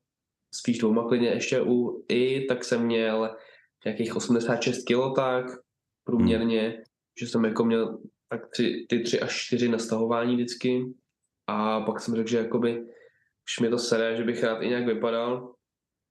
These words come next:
Speaker 1: tak jsem stáhnul na, že teď mám tak mezi osmdesáti třema čtyřma po ránu. Ještě to není furt jakoby ten finální výsledek, který bych chtěl, ale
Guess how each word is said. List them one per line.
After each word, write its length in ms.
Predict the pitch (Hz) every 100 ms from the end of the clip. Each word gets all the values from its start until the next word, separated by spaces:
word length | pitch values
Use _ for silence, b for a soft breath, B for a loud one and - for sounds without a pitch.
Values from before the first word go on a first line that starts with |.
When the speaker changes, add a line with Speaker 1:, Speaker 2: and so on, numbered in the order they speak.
| _ _ - -
Speaker 1:
tak 200 | 113 104
jsem 520 | - - - 117 113 113
stáhnul 580 | - 107 113 113 113
na, 380 | 110 110 107 104
že 160 | 110 107
teď 140 | 104
mám 180 | 117 113
tak 120 | 107 - b b b b b b _ 123
mezi 200 | 117 120
osmdesáti 460 | - 131 127 123
třema 240 | 127 127 127
čtyřma 360 | - 120 123
po 60 | 127
ránu. 580 | 131 127 127 127 127 127 _ _ -
Ještě 220 | - 135
to 100 | 131
není 180 | 135 139
furt 160 | - 139
jakoby 300 | 131 131 127
ten 280 | 123 107 - - -
finální 640 | 127 127 131 123 117 - _ -
výsledek, 400 | 117 - 120 117
který 200 | 123 117
bych 160 | 123 -
chtěl, 260 | 104 107
ale 760 | - 107 110 107 107 107 107